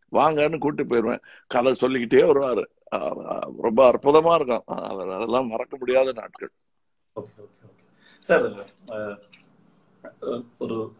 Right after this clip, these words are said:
Speaker 2: விமர்சனம் சார். ஆ, உங்க, உங்க, உங்க லைஃப் பொறுத்த வரைக்குமே, ஆ, உங்க சினிமாவிலையும் சரி, பர்சனல் லைஃப்லயும் சரி, இப்ப நீங்க பொலிட்டிக்கல் என்ட்ரி ஆன வரைக்கும் வந்து எல்லா கட்டத்துலயும் உங்க மேல விமர்சனம் ரொம்ப ஸ்ட்ராங்கா வைக்கப்பட்டது. நான் எனக்கு விவரம் தெரிஞ்ச ப-, வயசுல இருந்து பார்த்துட்டு இருக்கேன். ஜெனரலா பேசுறதா இருக்கட்டும், படங்கள் எதுவாவது,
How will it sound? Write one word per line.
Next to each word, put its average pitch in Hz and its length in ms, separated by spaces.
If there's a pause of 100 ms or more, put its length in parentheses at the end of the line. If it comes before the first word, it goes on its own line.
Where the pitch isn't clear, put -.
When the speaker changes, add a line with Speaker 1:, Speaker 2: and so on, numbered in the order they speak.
(140)
Speaker 2:
விமர்சனம் 180 520
சார். - 140 (440)
ஆ, - 60 (200)
உங்க, 135 280
உங்க, 151 280
உங்க 156 300
லைஃப் - 200
பொறுத்த 185 220
வரைக்குமே, 170 500 (260)
ஆ, 127 340
உங்க 127 280
சினிமாவிலையும் 170 460
சரி, 135 440
பர்சனல் 165 340
லைஃப்லயும் 139 160
சரி, 131 300
இப்ப 135 180
நீங்க 135 160
பொலிட்டிக்கல் 170 460
என்ட்ரி 131 300
ஆன 120 100
வரைக்கும் 113 300
வந்து 123 340 (320)
எல்லா 208 300
கட்டத்துலயும் 196 360
உங்க 170 120
மேல 180 180
விமர்சனம் 160 380
ரொம்ப 156 280
ஸ்ட்ராங்கா 151 280
வைக்கப்பட்டது. 107 580
நான் 113 280 (260)
எனக்கு 147 260
விவரம் 170 180
தெரிஞ்ச 156 220
ப-, 143 120
வயசுல 139 300
இருந்து - 140
பார்த்துட்டு - 280
இருக்கேன். - 280 (320)
ஜெனரலா 147 280
பேசுறதா 165 100
இருக்கட்டும், - 580
படங்கள் 160 380
எதுவாவது, 156 500